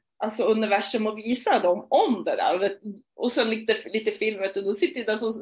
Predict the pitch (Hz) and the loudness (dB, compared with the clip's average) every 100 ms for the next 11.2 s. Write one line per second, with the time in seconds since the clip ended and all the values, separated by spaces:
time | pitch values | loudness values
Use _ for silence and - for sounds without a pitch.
0 | - - - - 254 220 277 311 240 214 | -12 -18 -16 0 2 4 4 4 4 4
1 | 214 220 226 196 - - 220 220 269 302 | 2 2 -2 -4 -14 -6 -4 -2 0 4
2 | 381 233 202 175 175 180 156 110 90 - | 4 4 2 0 2 0 -2 -2 -4 -8
3 | - _ _ 233 240 302 262 - _ _ | -20 _ _ -4 2 4 4 0 _ _
4 | _ 247 262 - 254 254 311 285 269 269 | _ 2 2 4 2 4 2 2 2 0
5 | - - _ _ _ - 202 240 254 - | -2 -8 _ _ _ -2 -2 -2 -10 -14
6 | - - 254 269 285 254 254 - 320 208 | -10 -2 0 0 0 0 -2 -2 0 2
7 | 175 190 269 220 220 214 - 190 _ - | 0 0 0 0 2 0 0 -8 _ -20
8 | _ - 240 214 190 208 285 480 240 208 | _ 0 2 2 2 2 2 4 2 0
9 | 208 196 196 214 208 226 - 190 190 196 | -4 -2 2 2 0 -2 -2 -4 -2 0
10 | 302 - 240 226 294 - 240 - - - | 2 2 0 -2 -2 2 2 2 -2 -4
11 | - - | 0 0